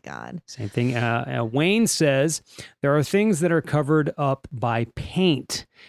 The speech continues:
Speaker 2: In an aerospace industry, that's a big issue. It makes you think about things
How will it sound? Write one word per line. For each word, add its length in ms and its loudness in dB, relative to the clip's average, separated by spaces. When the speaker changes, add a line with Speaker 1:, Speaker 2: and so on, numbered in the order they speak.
Speaker 2:
In 140 2
an 120 4
aerospace 720 2
industry, 480 0
that's 320 -2
a 140 -2
big 320 -2
issue. 480 0
It 40 2
makes 300 -2
you 100 0
think 300 -2
about 300 -2
things 420 -2